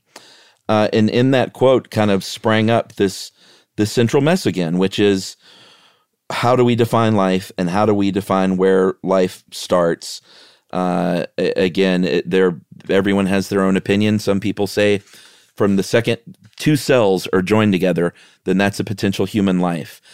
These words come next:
Uh, s-, other people say that is not the case. So they had to come up with what ended up being a pretty, uh, initially arbitrary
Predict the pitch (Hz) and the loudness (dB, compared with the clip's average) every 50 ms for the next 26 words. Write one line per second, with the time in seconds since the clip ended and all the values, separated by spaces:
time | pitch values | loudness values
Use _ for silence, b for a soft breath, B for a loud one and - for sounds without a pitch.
0 | b b b b b b b - 101 101 95 92 92 92 82 - 113 - - - | b b b b b b b -2 0 2 2 2 2 0 -2 -4 -6 -10 -12 -14
1 | - - 101 95 90 101 92 - 104 104 - 107 - - 110 110 113 117 113 101 | -8 -4 -2 0 0 0 0 0 -2 -2 -2 -2 0 2 2 2 2 2 2 2
2 | 101 113 131 131 127 156 180 185 - 107 - 104 90 85 - - - 107 101 98 | 2 2 2 0 0 0 -2 0 -2 -4 -2 0 -2 -2 -2 -2 0 2 4 4
3 | 95 101 B B B B B B B B B - 107 110 107 107 107 104 104 98 | 2 0 B B B B B B B B B 0 2 2 4 4 2 2 0 0
4 | - 95 127 135 151 131 - 123 120 117 113 - - 110 104 101 95 - - - | 0 -2 0 0 0 0 0 0 2 2 0 2 2 2 2 2 0 -4 -6 -2
5 | 104 101 - 98 107 107 101 92 95 90 98 98 98 98 95 - - 101 95 92 | 0 2 2 2 2 2 2 2 2 2 2 0 0 0 -2 -2 -2 -2 -2 -2
6 | - - _ - 90 87 87 87 82 - - _ _ _ _ _ 95 92 101 101 | -4 -6 _ -2 -2 0 0 0 0 -2 -6 _ _ _ _ _ -2 0 0 0
7 | - - 95 90 - - 98 101 101 101 98 - 104 101 98 98 95 92 90 85 | 0 0 0 0 2 2 2 2 2 0 -2 0 0 2 2 4 2 2 0 0
8 | - | -4